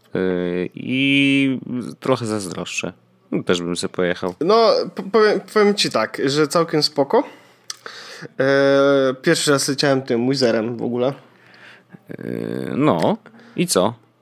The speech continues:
Speaker 2: I nie, chyba, chyba, chyba, chyba nie, Wojtek. Wiesz co, w sensie mówi się tyle, że Ryanair jest do kitu, no nie?
Speaker 1: Że
Speaker 2: Znaczy,
Speaker 1: biją
Speaker 2: umówmy
Speaker 1: tam
Speaker 2: się, bo
Speaker 1: Polaków,
Speaker 2: do,
Speaker 1: nie?
Speaker 2: jeśli, <laughs> Biją, biją Polak-,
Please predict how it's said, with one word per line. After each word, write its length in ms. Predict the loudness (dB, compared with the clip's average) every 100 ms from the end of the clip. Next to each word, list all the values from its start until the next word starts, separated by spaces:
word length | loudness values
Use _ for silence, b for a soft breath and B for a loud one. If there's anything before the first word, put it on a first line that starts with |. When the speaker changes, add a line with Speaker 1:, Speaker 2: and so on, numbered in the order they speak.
| _ _ -6
Speaker 2:
I 500 | 0 4 4 4 0 -8 -8
nie, 520 | 0 2 2 2 -2 -4
chyba, 220 | -2 -2
chyba, 380 | -2 -6 -6 -6 -12 -20 -12
chyba, 280 | -8 -8 -8
chyba 280 | -8 -6
nie, 220 | -6 -8 -10
Wojtek. 340 | -14 -12 -14
Wiesz 140 | -8
co, 240 | 2 4 4
w 20 |
sensie 300 | 0 0 -2 B B -8 0
mówi 260 | 2 2
się 260 | 0 0 0
tyle, 280 | 0 0 2
że 280 | 2 2
Ryanair 420 | 4 2 2 2 0
jest 160 | -2
do 80 | -8
kitu, 340 | -8 -6 -4
no 120 | -4 -2
nie? 120 | 0
Speaker 1:
Że 40 | 2
Speaker 2:
Znaczy, 220 | 2 4
Speaker 1:
biją 120 | 4
Speaker 2:
umówmy 100 | 4
Speaker 1:
tam 100 | 2 2
Speaker 2:
się, 60 |
bo 60 | 4
Speaker 1:
Polaków, 200 | 4 4
Speaker 2:
do, 220 | 2 2
Speaker 1:
nie? 80 | 2
Speaker 2:
jeśli, 220 | 0 -2 -8 -14 B B B B B B
<laughs> 340 | -2 0 0 0 2
Biją, 120 | 2
biją 380 | 0 0 2 2
Polak-, 320 | 0 -4